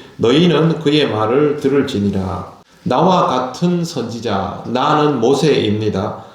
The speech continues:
하나님께서 앞으로도 계속 이 민족을 위하여 모세와 같은 선지자를 계속 세우시겠다라는 뜻입니다.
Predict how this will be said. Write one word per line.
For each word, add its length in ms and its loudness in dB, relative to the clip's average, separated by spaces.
하나님께서 760 0
앞으로도 640 0
계속 440 0
이 140 2
민족을 800 2
위하여 580 -2
모세와 520 2
같은 300 -4
선지자를 800 -2
계속 460 -2
세우시겠다라는 1300 0
뜻입니다. 500 -6